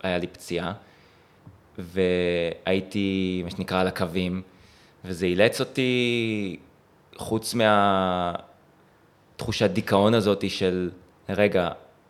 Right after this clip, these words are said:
אני עכשיו לא רץ, מה אני? מה... כאילו, אני לא, אני לא יכול לפגוש עכשיו את החבר'ה ב-, בקפה אחרי הריצה, כי לא רצתי איתם, אז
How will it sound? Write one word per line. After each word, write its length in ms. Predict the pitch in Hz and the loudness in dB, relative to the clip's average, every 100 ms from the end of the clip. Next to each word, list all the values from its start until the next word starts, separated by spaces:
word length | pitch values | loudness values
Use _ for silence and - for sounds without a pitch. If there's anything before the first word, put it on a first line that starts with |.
| - | -4
אני 280 | 92 92 | -2 -2
עכשיו 340 | 87 - 90 90 | -6 -6 -4 0
לא 220 | 95 95 | 4 6
רץ, 580 | 104 101 - - - - - _ _ _ _ _ _ | 6 4 0 -10 -10 -14 -20 _ _ _ _ _ _
מה 220 | 95 101 101 | -2 2 2
אני? 200 | 95 87 - _ _ _ _ | 0 -4 -10 _ _ _ _
מה... 840 | 92 92 95 98 98 95 95 92 95 - _ _ | -2 2 2 2 0 -2 -2 -4 -8 -16 _ _
כאילו, 180 | 98 101 | -2 0
אני 160 | 101 | 2
לא, 440 | 98 101 113 107 - - _ _ - - - | 6 6 6 2 -4 -20 _ _ -20 -20 -8
אני 140 | 98 | 2
לא 60 | 101 | 4
יכול 160 | 107 | 4
לפגוש 300 | 135 95 107 | 2 6 6
עכשיו 280 | - 110 - | 4 -4 -4
את 80 | - | -4
החבר'ה 420 | - 104 92 92 | -2 0 0 0
ב-, 440 | 87 95 92 90 87 - _ _ - | 0 2 2 2 -4 -8 _ _ -10
בקפה 420 | 95 - - 107 | -8 -6 -2 0
אחרי 220 | 95 92 | 2 2
הריצה, 540 | 98 95 92 - 95 98 110 - _ _ - | 2 0 -2 -2 0 -2 -6 -18 _ _ -14
כי 240 | - 107 | -4 2
לא 220 | 101 98 | 4 6
רצתי 300 | 107 120 - | 6 4 0
איתם, 320 | 117 - 90 90 | -2 0 -2 -2
אז 400 | 87 - - | -6 -10 -20